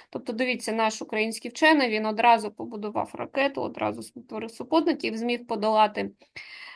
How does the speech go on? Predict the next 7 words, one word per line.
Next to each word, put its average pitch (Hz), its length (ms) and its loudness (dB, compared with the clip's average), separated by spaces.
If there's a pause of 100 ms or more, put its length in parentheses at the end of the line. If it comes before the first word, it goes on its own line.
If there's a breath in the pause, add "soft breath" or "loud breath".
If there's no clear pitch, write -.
(160 loud breath)
е, 233 80 2
все 233 340 4
це. 220 400 4
І 233 100 0
ми 233 100 2
бачимо: 208 760 4 (380)
пройшло 214 560 0